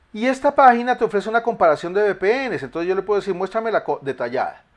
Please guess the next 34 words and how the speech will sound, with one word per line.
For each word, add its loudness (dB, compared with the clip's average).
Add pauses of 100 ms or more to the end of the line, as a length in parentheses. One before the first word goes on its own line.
(160)
Entonces -4
mira, 0
aquí -8
me -6
dicen, -6
mira, -4
todos 4
los 0
nombres 0
de -2
fabricantes -4
de -6
V -4
P -6
N -12
que -10
tú -16
puedas -6
pensar -8 (280)
están -12
allí. -14 (400)
Y -6
te -2
dicen, -2
mira, -4 (140)
la 4
jurisdicción -2
que -8
la -4
tienen, -2
qué -10
país 0
están -6
ubicados, 0